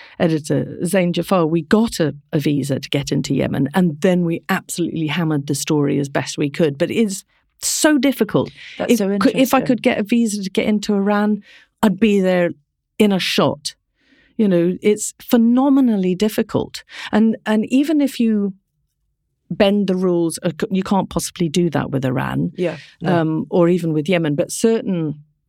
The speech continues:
Speaker 1: countries in the past, particularly during the Arab Spring, and i-, it, it's possible to, you know,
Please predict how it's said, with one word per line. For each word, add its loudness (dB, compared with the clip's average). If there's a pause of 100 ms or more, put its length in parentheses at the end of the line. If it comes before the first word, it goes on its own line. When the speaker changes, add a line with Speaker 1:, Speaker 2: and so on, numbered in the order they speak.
(500)
Speaker 1:
countries 0
in 0
the 0
past, 0
particularly -2
during 0
the -2 (100)
Arab 0
Spring, 0 (460)
and -2 (240)
i-, -8
it, -4
it's 0
possible -2
to, -2
you 2
know, 0